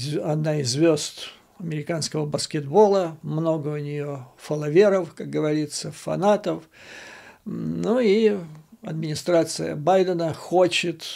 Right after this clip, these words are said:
сделать этот пиар пиар-ход. Хотя там есть ещё и другие люди, там есть ещё один преподаватель,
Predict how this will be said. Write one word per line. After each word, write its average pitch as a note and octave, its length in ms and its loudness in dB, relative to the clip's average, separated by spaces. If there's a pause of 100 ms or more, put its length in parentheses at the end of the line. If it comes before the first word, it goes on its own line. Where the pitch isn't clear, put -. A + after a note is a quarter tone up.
сделать D#3 720 0
этот - 560 -2 (720)
пиар A3+ 360 8 (460)
пиар-ход. - 800 2 (380)
Хотя A#3+ 380 4
там A3 180 4
есть G#3+ 260 4
ещё F#3+ 260 4
и F#3 60 6
другие F#3+ 440 2
люди, E3 260 0
там D#3+ 220 0
есть F3+ 240 0
ещё F3 300 0
один D#3+ 340 0
преподаватель, D#3 880 0